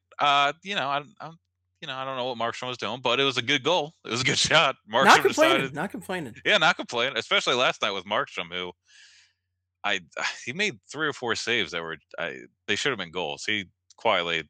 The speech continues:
Speaker 1: stole that game for <laughs> Vancouver,
Speaker 2: Yeah, and
Speaker 1: but,
Speaker 2: the, the
Speaker 1: uh,
Speaker 2: Flyers had a lot of quality shots in that game.
Speaker 1: Yeah, yeah, and, and, you know, they were, they were kinda even in play with the Canucks, and I guess the Canucks, you could argue, as a team they should be blowing out, but Markstrom made some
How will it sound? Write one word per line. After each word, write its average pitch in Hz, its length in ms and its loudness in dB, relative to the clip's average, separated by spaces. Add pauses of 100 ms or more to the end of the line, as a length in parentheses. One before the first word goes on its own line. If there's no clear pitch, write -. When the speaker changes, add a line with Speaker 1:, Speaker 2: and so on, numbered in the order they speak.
Speaker 1:
stole 85 280 -6
that 73 140 -4
game 76 180 -8
for - 140 -18
<laughs> 78 40 -12
Vancouver, 80 560 -2 (180)
Speaker 2:
Yeah, 117 220 -8
and 165 80 -6
Speaker 1:
but, 220 100 -4
Speaker 2:
the, 226 80 -2
the - 80 2
Speaker 1:
uh, 165 60 2
Speaker 2:
Flyers 339 260 4
had 214 140 6
a 165 40 0
lot 147 220 0
of - 60 -10
quality 120 340 -8
shots 95 340 -10
in 107 40 -14
that 87 160 -14
game. - 260 -18 (320)
Speaker 1:
Yeah, 90 280 0 (220)
yeah, 85 240 -2 (140)
and, 196 200 4
and, 190 300 2
you 196 60 -2
know, 151 120 0
they 143 120 0
were, 139 120 2 (280)
they 170 80 2
were 156 80 0
kinda 156 240 -2
even 123 260 -2
in 104 60 -8
play 101 200 0
with 101 120 -4
the - 80 -20
Canucks, 92 400 -4
and 85 240 -14
I 90 120 -2
guess 92 200 -4
the - 80 -12
Canucks, 82 420 -12
you 82 60 -18
could - 120 -14
argue, 80 220 -10
as 76 100 -16
a 80 60 -16
team 80 260 -12
they 78 80 -12
should 78 200 -12
be 78 80 -12
blowing 76 320 -10
out, 76 280 -6
but 76 200 -4 (1080)
Markstrom 110 320 -2
made 113 200 2
some 90 280 -8